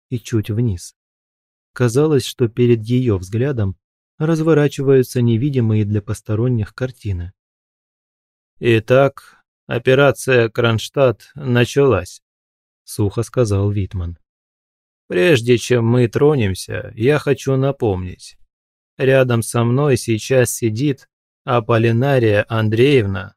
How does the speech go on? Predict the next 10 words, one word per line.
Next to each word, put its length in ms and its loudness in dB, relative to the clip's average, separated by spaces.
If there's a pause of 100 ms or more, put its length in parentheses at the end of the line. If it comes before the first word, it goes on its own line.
Нарышкина. 880 -2 (560)
Невеста, 840 2 (420)
пусть 400 0
пока 360 0
и 100 0
не 160 0
объявленная, 920 -4 (380)
Константина 840 0
Александровича 960 0
Борятинского, 920 -2